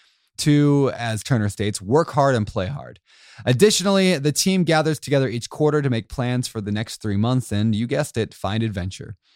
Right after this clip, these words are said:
And if that culture didn't sound exciting enough, every team member is given a minimum of three weeks of paid vacation each year. In the end, Turner states, "We believe that a well-rested, well-traveled team makes for the most effective team." In addition to perks like amazing health insurance, three months paid maternity or paternity benefits, and the emphasis on work-life balance,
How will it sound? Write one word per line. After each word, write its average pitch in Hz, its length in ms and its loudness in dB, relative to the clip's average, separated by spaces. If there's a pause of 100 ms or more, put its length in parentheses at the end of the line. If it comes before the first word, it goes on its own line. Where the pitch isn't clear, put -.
(260)
And 139 100 2
if 151 80 2
that 190 160 4
culture 208 260 4
didn't 175 200 2
sound 165 180 2
exciting 143 300 2
enough, 139 320 2
every 170 220 -2
team 165 180 0
member 147 180 0
is 127 100 0
given 127 200 -2
a 117 40 0
minimum 139 380 0
of 113 120 -4
three 131 200 -2
weeks 123 220 -2
of 104 60 -12
paid 110 180 -2
vacation 113 400 -4
each - 180 -6
year. 101 280 -6 (340)
In 147 100 2
the 175 140 4
end, 208 160 2
Turner 151 240 2
states, 135 340 -2
"We 143 160 0
believe 160 280 0
that 123 120 -2
a 110 80 -4
well-rested, 120 640 -2
well-traveled 107 600 -4
team 131 300 0 (280)
makes 123 220 0
for 135 80 0
the 117 80 2
most 104 240 0
effective 104 560 -6
team." 90 380 -10 (500)
In 143 100 2
addition 175 340 4
to 156 60 2
perks - 320 2
like 123 100 0
amazing 107 340 0
health 135 220 0
insurance, 131 440 0
three 117 180 -2
months 104 200 -2
paid 104 240 -4
maternity 98 600 -4
or 92 80 -10
paternity 156 420 -2
benefits, 135 440 -2
and 120 180 -4
the - 80 -4
emphasis 135 400 -8
on 110 180 -2
work-life 107 460 -6
balance, 123 460 0